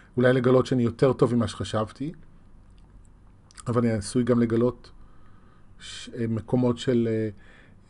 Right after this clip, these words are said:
אה, לא בריאים, של, של האופן שבו אני מדבר עם עצמי ומתייחס לעצמי, דרך איך שמתייחסים אליי. זאת אומרת, אני יכול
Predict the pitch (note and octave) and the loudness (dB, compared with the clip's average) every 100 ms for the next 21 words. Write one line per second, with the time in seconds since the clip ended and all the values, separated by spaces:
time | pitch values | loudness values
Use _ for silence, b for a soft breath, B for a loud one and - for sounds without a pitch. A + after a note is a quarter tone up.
0 | A2+ G#2+ G#2+ G#2 G#2 - - - - - | -12 -10 -10 -12 -14 -16 -20 -20 -20 -20
1 | - - - - - B2+ B2+ B2+ B2+ C3+ | -20 -20 -20 -20 -16 -10 -2 4 4 4
2 | F#3 G#3 A#2 G#2 G2 - - - - G#2 | 4 4 4 4 0 -6 -20 -16 -8 -4
3 | G2 F#2+ - - - - - G2+ G2+ F#2+ | -6 -8 -16 -20 -20 -10 -4 -2 -4 -8
4 | A#2 B2 A#2 A2+ A#2 A#2+ A2+ A2 A2 A#2 | -4 -4 -2 0 2 2 0 0 -2 -2
5 | G#2+ - A2 G#2 G#2 - G#2+ - G#2+ G2 | -4 -4 -4 -4 -4 -6 -12 -10 -10 -8
6 | A2+ G2+ A2 A#2+ - A2+ - A#2 G2+ - | -6 -2 -2 -2 -4 -10 -6 -6 -6 -10
7 | - A2+ D#3 D#3 G#2+ - G#2+ A#2 A2 D#3 | -6 -4 -4 -6 -10 -10 -6 -4 0 6
8 | E3+ | 6